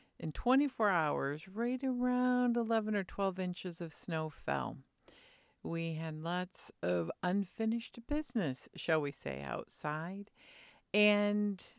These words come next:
the only hope we had is that the s-, temperatures would warm up and the snow would go away. And that is what happened. It did warm up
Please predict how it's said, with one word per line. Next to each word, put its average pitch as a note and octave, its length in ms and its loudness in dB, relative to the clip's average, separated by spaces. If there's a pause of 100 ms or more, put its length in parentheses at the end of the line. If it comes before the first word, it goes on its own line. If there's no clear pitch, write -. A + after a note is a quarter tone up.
(1300)
the - 180 2
only B3 340 6
hope G3+ 360 2
we G3 140 -2
had C#3 520 0
is D3 160 -8
that D3 260 -2
the C#3+ 80 -10
s-, - 120 -10 (380)
temperatures G3+ 600 -2
would A3 140 -6
warm G3+ 320 0
up - 300 -2 (1000)
and D#3+ 160 -2
the D#3+ 80 -2
snow D3+ 360 -2
would C#3+ 200 -4
go C#3+ 220 -2
away. C3 600 -6
And D#3+ 160 -2
that F3 220 0
is F#3 220 0
what D#3 140 0
happened. - 680 -6 (840)
It E3 100 -2
did A3 180 2
warm A3 340 4
up A3+ 380 0